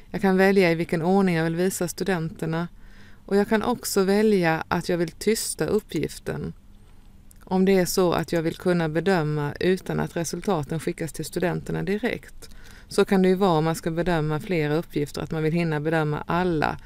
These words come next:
innan studenterna får se sin bedömning.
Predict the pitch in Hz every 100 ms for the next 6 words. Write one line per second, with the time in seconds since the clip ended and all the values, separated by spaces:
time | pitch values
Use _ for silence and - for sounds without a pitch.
0 | - - 185 165 151 - 160 147 165 151
1 | 165 - 170 151 - - 175 175 - -
2 | - 170